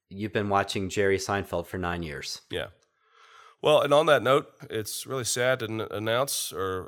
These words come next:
Speaker 2: or comment on the passing of John Webster.
Speaker 1: Yes.
Speaker 2: Um, he was a man who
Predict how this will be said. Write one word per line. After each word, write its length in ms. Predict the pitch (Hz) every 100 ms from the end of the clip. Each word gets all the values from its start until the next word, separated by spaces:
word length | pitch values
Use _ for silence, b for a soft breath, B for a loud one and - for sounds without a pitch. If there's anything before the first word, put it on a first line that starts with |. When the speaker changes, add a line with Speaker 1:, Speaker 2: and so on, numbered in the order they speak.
| 95
Speaker 2:
or 60 |
comment 420 | 92 - 127 127 95
on 240 | 95 117
the 60 | 107
passing 420 | 113 104 104 104
of 60 |
John 240 | 92 95 92
Webster. 420 | 92 - - 65 _ -
Speaker 1:
Yes. 400 | 98 95 - -
Speaker 2:
Um, 380 | 82 76 69 - _ _
he 220 | - 101
was 180 | 131 123
a 60 | 107
man 300 | 104 101 98
who 380 | 101 98 90